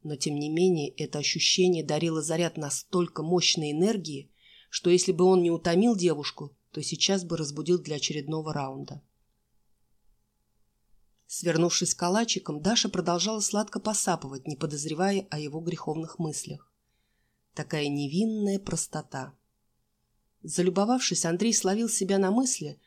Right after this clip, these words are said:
что хочет даже просто лечь рядом с ней и окутать своими объятиями.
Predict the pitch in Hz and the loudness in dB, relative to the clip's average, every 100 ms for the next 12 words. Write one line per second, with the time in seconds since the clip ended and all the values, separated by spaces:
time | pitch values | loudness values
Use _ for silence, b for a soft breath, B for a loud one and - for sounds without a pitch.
0 | b b - 180 - 254 190 220 208 202 | b b -6 -2 2 2 2 2 0 0
1 | 226 254 - 196 226 - 196 196 185 - | 2 2 2 0 4 4 4 2 4 4
2 | 240 254 - - 180 - 233 208 196 180 | 4 2 2 -2 -4 -4 -6 -4 -4 0
3 | 185 202 202 196 185 175 135 - 139 131 | 2 2 2 0 0 -2 -2 -8 -10 -12
4 | 143 | -14